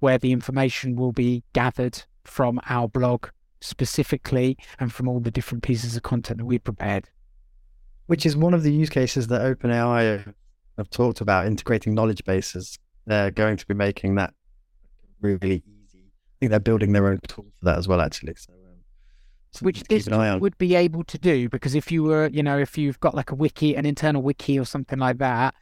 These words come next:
Speaker 1: it, it should absolutely be able to do that as well. But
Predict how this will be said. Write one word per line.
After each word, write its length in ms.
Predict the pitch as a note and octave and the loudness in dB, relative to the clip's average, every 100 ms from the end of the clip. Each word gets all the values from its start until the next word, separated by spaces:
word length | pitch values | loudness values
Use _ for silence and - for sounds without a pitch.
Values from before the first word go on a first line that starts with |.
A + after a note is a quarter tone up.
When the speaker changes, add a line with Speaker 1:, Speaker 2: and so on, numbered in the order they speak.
| _ - | _ -4
Speaker 1:
it, 120 | C#3 - B2+ | -4 -4 -6
it 100 | C#3 | -2
should 200 | D#3 C#3 | 0 2
absolutely 520 | C3 - C3 C3 B2 | 0 -6 -6 -6 -2
be 140 | C3 | 0
able 180 | B2+ A#2 | 0 -2
to 140 | - | -8
do 200 | - B2+ | -4 -2
that 200 | A#2 B2 | 0 -2
as 140 | B2 A#2 | -4 -6
well. 400 | A#2 B2 A2+ A2 | -4 -2 -4 -2
But 200 | C#3 C#3 | -2 -4